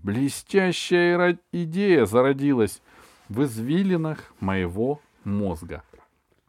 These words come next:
Я схватил топор, выбрал подходящую глыбу льда, разметил, обработал соответствующим образом, возвращаюсь к нашему лагерю. «А ну-ка, говорю, товарищи, помогите мне установить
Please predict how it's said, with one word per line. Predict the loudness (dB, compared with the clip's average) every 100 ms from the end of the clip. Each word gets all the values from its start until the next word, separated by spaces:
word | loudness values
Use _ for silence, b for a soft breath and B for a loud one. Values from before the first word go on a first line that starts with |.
| _ _ _ _ _ -20 _ -6
Я | -2 0 0
схватил | 0 0 0 0 -2
топор, | -2 -2 0 0 -2 B B B B
выбрал | -2 2 2 4 4 4
подходящую | 4 0 2 2 0 -2 -2 -2
глыбу | 0 2 2 2
льда, | 0 2 2 4 4 0 b b _
разметил, | 2 2 2 0 2 2 0 0 2
обработал | 4 6 4 4 2 2 2 0
соответствующим | 0 0 0 0 0 -4 -2 0
образом, | 2 2 0 -2 -2
возвращаюсь | 0 0 0 0 0 0 -2
к | -4
нашему | -4 -4 -6 -6
лагерю. | -2 -2 -2 -2 2 2
«А | 4
ну-ка, | 4 4
говорю, | 2 2 2 2
товарищи, | 4 4 4 2 0 -2
помогите | 0 0 0 -2 -4 -4 -4 -6
мне | -4 -4
установить | -4 -4 -4 -2 -2 -4 -4